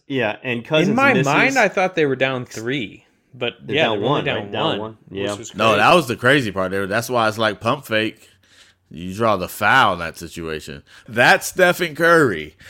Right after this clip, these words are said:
Speaker 3: He wants the shot. He's always going to look to shoot the ball.
Speaker 1: How many end of buzzer shots did he take in this game, by the way?
Speaker 3: He
Speaker 1: Holy
Speaker 3: almost hit
Speaker 1: Jesus.
Speaker 3: that
Speaker 1: He,
Speaker 3: one from,
Speaker 1: he hit
Speaker 3: like,
Speaker 1: the first one. I
Speaker 3: eighty
Speaker 1: know.
Speaker 3: feet. Yeah, it was crazy.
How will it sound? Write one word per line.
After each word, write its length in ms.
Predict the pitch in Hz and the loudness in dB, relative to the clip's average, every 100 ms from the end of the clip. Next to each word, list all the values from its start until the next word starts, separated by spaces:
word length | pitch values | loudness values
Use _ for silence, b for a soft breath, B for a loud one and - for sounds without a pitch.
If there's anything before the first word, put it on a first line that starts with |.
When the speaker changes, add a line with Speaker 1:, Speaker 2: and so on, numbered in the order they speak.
| B | B
Speaker 3:
He 220 | - 165 | -6 -4
wants 540 | 147 120 147 170 - | -2 2 2 2 -4
the 180 | - 127 | -4 -2
shot. 480 | 117 - 117 85 - | -2 -2 -2 -2 -6
He's 260 | 127 160 127 | -10 -10 -6
always 520 | 127 131 147 143 127 | 2 4 4 4 2
going 260 | 131 131 120 | -2 -2 -6
to 140 | 120 | -8
look 300 | 113 123 123 | -4 -4 -4
to 160 | - 95 | -12 -10
shoot 420 | - - 170 - | -8 -8 -10 -10
the 100 | 98 | -8
ball. 460 | 87 80 - 73 - | -6 -6 -8 -14 -10
Speaker 1:
How 200 | - 208 | 2 2
many 320 | 269 262 226 | 4 2 2
end 260 | 151 175 180 | 0 0 0
of 140 | 151 | 0
buzzer 380 | 160 165 170 147 | 4 4 2 -2
shots 480 | - - 147 151 - | -2 0 2 0 -4
did 140 | 123 | -6
he 80 | 135 | -6
take 480 | - - 131 110 120 | -8 0 2 2 -2
in 100 | 92 | -6
this 140 | 90 | -8
game, 360 | 98 101 107 95 | -2 0 0 0
by 200 | 80 78 | -4 -6
the 100 | 80 | -8
way? 300 | 78 78 87 | -8 -8 -2
Speaker 3:
He 160 | 139 | 4
Speaker 1:
Holy 20 | 131 | 6
Speaker 3:
almost 500 | 156 277 254 190 175 | 6 6 6 6 6
hit 100 | 196 | 4
Speaker 1:
Jesus. 120 | 190 | 6
Speaker 3:
that 240 | 170 156 | 6 6
Speaker 1:
He, 60 | 143 | 6
Speaker 3:
one 240 | 165 156 | 6 4
from, 260 | 131 156 151 | 2 2 4
Speaker 1:
he 60 | |
hit 40 | 151 | 6
Speaker 3:
like, 180 | 151 151 | 4 4
Speaker 1:
the 60 | |
first 300 | 190 240 320 | 4 4 4
one. 120 | 330 165 | 2 4
I 20 | |
Speaker 3:
eighty 280 | 175 190 185 | 4 4 2
Speaker 1:
know. 140 | 240 | 0
Speaker 3:
feet. 280 | 226 233 160 | 0 0 0
Yeah, 380 | 131 180 131 104 | 2 4 4 2
it 40 | |
was 140 | 120 120 | -4 -6
crazy. 460 | - 147 170 90 | -2 0 -2 -6